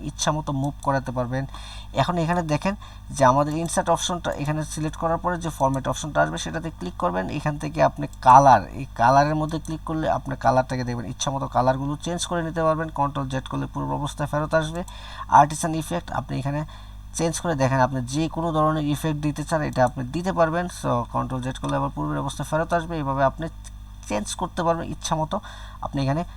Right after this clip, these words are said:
কাজ করে নিতে পারেন। এরপরে দেখেন যে আপনি পিকচারের বর্ডার, যে বর্ডারের মধ্যে যদি আপনি কালার দিতে চান, সেটাও আপনি করতে পারবেন। যেখানে আমি এই যে লাল কালারটা দিয়ে, দিয়ে দিলাম। ইফেক্ট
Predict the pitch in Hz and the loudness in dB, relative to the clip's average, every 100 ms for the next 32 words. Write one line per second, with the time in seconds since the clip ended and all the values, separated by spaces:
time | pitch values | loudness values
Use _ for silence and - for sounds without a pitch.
0 | - - 165 - 156 131 92 104 - 185 | -2 4 6 4 0 -2 -2 -4 0 0
1 | 160 151 190 170 147 - 156 - 214 196 | 2 0 0 4 4 4 -8 -6 -6 -4
2 | - 220 170 120 123 139 123 113 110 113 | 2 2 2 4 6 6 4 0 -6 -2
3 | 117 127 147 151 160 160 156 156 151 143 | 0 4 6 4 0 -2 -4 -4 -2 -2
4 | 143 - - 131 156 180 160 143 131 135 | -4 -4 8 10 12 8 6 -2 2 2
5 | 139 156 143 156 135 143 151 147 143 127 | 2 -6 2 4 4 0 -6 -4 -2 -2
6 | 117 120 117 110 113 98 92 92 - 98 | -2 -2 -2 -4 -4 -6 -8 -10 -10 -4
7 | 104 110 113 123 139 131 143 147 151 143 | -2 -2 0 -2 -2 -2 -2 -2 -6 -2
8 | 147 156 170 - - - - - - - | 0 2 0 -4 -14 -14 -14 -14 -14 -14
9 | - 190 - 226 226 | -6 -2 2 4 4